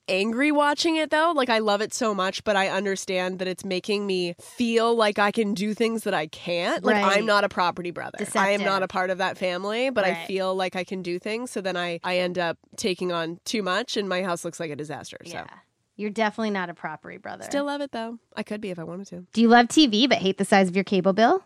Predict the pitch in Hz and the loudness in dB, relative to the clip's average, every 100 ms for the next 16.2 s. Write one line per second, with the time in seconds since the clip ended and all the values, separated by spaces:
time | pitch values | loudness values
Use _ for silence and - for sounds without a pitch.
0 | _ 220 196 196 202 202 196 196 - 185 | _ 4 6 6 4 4 0 -4 -4 -4
1 | 180 - 214 285 - 202 196 208 196 190 | -4 -2 -2 -2 0 2 2 0 2 4
2 | 185 190 202 180 220 233 220 202 202 220 | 4 2 0 0 -2 0 2 4 2 0
3 | - 247 208 196 156 151 175 214 208 233 | -2 0 2 2 0 -2 0 2 2 0
4 | 214 170 185 170 170 - - 175 175 - | 0 -2 -2 -6 -8 -12 -6 -6 -4 -4
5 | 185 156 160 165 190 226 254 226 - _ | -4 -4 -6 -4 2 6 8 6 2 _
6 | - 196 208 214 208 247 247 247 233 233 | 0 2 4 2 6 8 8 8 6 4
7 | - 208 202 220 208 226 226 247 226 202 | 2 2 4 4 4 6 6 6 4 0
8 | 190 - 208 233 233 285 269 - _ 381 | -4 -4 -4 -4 0 0 0 -6 _ -8
9 | 453 392 381 _ 269 415 - 240 220 220 | -8 -8 -12 _ 4 4 6 6 8 8
10 | 220 208 - 196 - 220 233 262 294 226 | 6 4 0 0 0 2 4 6 6 6
11 | 240 240 294 220 180 180 180 196 190 - | 6 6 6 4 2 2 0 2 2 0
12 | 175 196 202 247 240 202 196 180 175 151 | 0 2 4 4 4 4 4 2 -2 -4
13 | 165 - 190 185 175 170 175 185 202 208 | -8 -6 -2 0 0 -4 -4 0 2 2
14 | 208 185 185 - 170 - 170 175 - 165 | 2 -2 -8 -6 -8 -6 -6 -6 -6 -6
15 | 160 - 170 165 156 151 - 143 123 127 | -6 -8 -6 -6 -6 -8 -8 -10 -12 -16
16 | - - | -16 -18